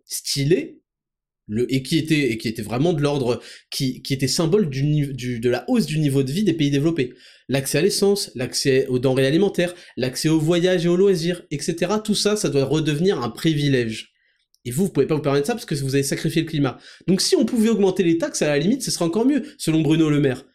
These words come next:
Puisque c'est une aberration écologique que le truc soit acc-, finalement accessible et pas assez taxé. Il faut augmenter les taxes pour augmenter le prix,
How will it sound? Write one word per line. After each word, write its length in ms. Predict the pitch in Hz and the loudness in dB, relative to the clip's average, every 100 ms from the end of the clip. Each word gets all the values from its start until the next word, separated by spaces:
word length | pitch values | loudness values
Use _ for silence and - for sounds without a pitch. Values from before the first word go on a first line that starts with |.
| _ | _
Puisque 180 | - - | -10 -4
c'est 120 | 143 | 0
une 80 | 185 | 2
aberration 440 | 196 190 196 240 | 2 0 0 2
écologique 480 | 208 196 180 190 277 | 2 2 2 2 0
que 80 | 196 | 0
le 60 | 165 | -2
truc 220 | - 202 | -2 -2
soit 160 | 190 | 0
acc-, 200 | 165 - | 0 -4
finalement 440 | - 180 170 202 208 | -6 -2 2 4 2
accessible 500 | 151 - 160 - 220 | 0 -2 -2 0 0
et 60 | |
pas 140 | 165 175 | 2 0
assez 200 | 175 190 | 0 -2
taxé. 420 | 175 - 165 160 - - - | -2 -2 -4 -4 -8 -14 -4
Il 60 | |
faut 100 | 135 | 2
augmenter 400 | 208 214 220 220 | 2 4 2 0
les 140 | 226 220 | 0 -2
taxes 260 | 233 - | -4 -8
pour 100 | - | -4
augmenter 380 | 160 160 170 202 | -2 0 0 0
le 80 | 175 | -2
prix, 280 | - 185 | -2 -4